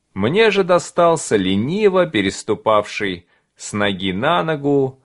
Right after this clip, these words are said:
лопоухий вороной жеребец. Дохлый на вид, лишь под кожей играли выпуклые стальные мускулы.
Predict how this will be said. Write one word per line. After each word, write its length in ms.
лопоухий 1120
вороной 540
жеребец. 800
Дохлый 580
на 180
вид, 380
лишь 320
под 220
кожей 360
играли 560
выпуклые 720
стальные 560
мускулы. 720